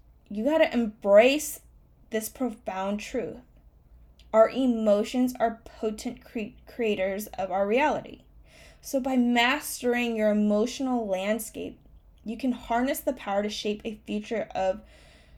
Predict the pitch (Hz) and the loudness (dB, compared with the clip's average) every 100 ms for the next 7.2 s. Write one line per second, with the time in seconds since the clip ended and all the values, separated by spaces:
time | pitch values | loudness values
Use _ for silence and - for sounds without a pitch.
0 | _ - _ - - - 196 202 202 220 | _ -20 _ -20 -20 -16 -2 0 2 4
1 | 214 220 240 220 196 208 - - - - | 2 4 0 0 0 -2 -4 -14 -20 -16
2 | 208 214 196 180 180 165 90 73 - - | -6 -6 -6 -8 -8 -8 -10 -12 -16 -20
3 | - _ - - - - - - - - | -20 _ -20 -20 -20 -20 -20 -20 -20 -20
4 | _ - - - - - 214 247 294 269 | _ -20 -20 -20 -20 -8 0 2 2 2
5 | 247 226 202 190 190 - 156 - 175 175 | 2 2 0 -2 -4 -6 -12 -12 -16 -16
6 | - - 175 156 - - - - - - | -10 -8 -8 -10 -12 -14 -12 -12 -14 -20
7 | - - | -20 -20